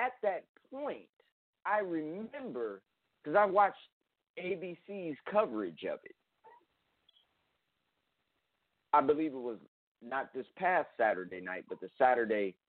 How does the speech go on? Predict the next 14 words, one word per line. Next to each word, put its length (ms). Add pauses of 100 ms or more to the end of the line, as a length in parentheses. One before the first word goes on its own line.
(200)
where 140
all 200
hell 400
just 220
broke 320
loose. 100 (1400)
And 640 (1500)
it 280
was 200 (680)
so 540 (2500)
ironically 1000
funny 380 (1300)
that 500 (2250)
the 140